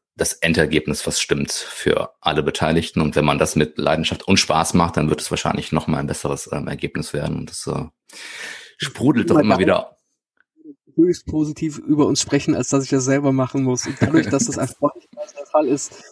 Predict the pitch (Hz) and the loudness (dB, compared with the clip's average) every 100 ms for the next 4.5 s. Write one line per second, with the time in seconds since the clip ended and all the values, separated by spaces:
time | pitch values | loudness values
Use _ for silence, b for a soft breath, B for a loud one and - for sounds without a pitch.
0 | B B 175 180 165 156 147 139 151 143 | B B 2 4 4 4 2 2 4 4
1 | 131 135 143 - 135 131 - 131 135 143 | 2 0 0 0 -2 -2 0 2 2 2
2 | 139 - 135 135 - 147 139 131 - 127 | 0 -4 -8 -8 -4 0 0 0 0 -4
3 | - 139 135 135 135 139 131 123 139 135 | -2 0 2 4 6 6 4 2 2 2
4 | 127 120 127 123 | 2 0 -2 -4